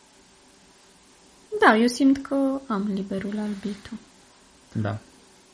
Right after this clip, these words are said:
Speaker 2: Cred că putem zice că aplicând instrumentele pe care le avem de la Inelia, de la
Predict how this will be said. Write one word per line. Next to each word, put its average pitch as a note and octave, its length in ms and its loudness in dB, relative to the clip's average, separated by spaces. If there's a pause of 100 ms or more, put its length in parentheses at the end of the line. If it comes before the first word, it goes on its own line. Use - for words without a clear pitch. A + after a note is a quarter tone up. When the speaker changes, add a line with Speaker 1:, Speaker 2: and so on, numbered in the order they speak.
(320)
Speaker 2:
Cred D3+ 180 0
că E3+ 80 4
putem D3+ 280 2
zice D3+ 280 2
că - 100 -2
aplicând C#3 680 4 (140)
instrumentele B2+ 680 0
pe A#2+ 160 -6
care A#2+ 240 -2
le A2+ 100 2
avem A2+ 560 2 (140)
de A#2 100 0
la A2+ 120 2
Inelia, A2 400 2
de A#2 120 0
la A2 440 0